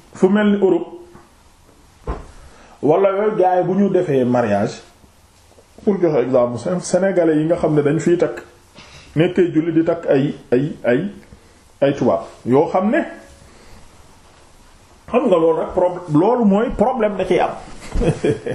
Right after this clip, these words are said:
<laughs> Fii problème. Waaye, foofu nag, nikaaxu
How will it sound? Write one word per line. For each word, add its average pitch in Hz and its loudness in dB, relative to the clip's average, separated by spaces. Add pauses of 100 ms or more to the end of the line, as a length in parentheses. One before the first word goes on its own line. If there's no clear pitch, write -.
(1600)
<laughs> 127 -6 (920)
Fii 320 2
problème. - -2 (1300)
Waaye, 208 0 (1120)
foofu 262 2
nag, 294 -2 (1900)
nikaaxu 240 2